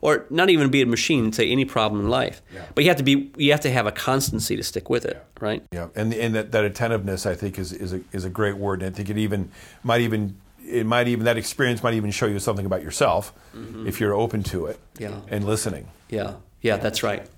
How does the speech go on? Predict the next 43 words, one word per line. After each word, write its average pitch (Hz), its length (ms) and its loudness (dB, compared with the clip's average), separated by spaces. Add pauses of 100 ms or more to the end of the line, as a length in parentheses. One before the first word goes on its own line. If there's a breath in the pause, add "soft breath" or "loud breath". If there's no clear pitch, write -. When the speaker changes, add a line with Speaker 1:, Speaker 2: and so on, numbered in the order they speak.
(120)
Speaker 1:
Yeah, 117 220 4
and 127 120 4
that's 190 160 4
definitely, 156 540 2 (300 loud breath)
that's 139 180 2
definitely 147 320 4
a 107 60 4
challenge, 117 520 2
I 101 120 2
think, 110 320 0
in 107 140 2
these 104 180 0
days, 123 340 4
because 104 480 -2 (460 loud breath)
just 139 360 2
the 123 120 2
way 117 580 4
we 110 720 -2
have 117 320 -2
ordered 120 380 2
our 107 120 4
lives, 110 600 0
the 110 180 -2
way 107 520 0 (100)
we, 107 500 -4 (180)
uh, 101 260 -4 (280)
engage, 107 540 0
uh, 110 200 0
you 113 120 -2
know, 107 100 -2
ingest 117 460 0
our 107 80 2
information, 110 560 0
interact 104 520 0
with 107 160 -2
people, 104 320 -2
are 101 120 0
built 110 340 0
around 104 300 0
devices 101 540 -4
that 104 180 -2
are 104 100 -2
not, 104 680 -2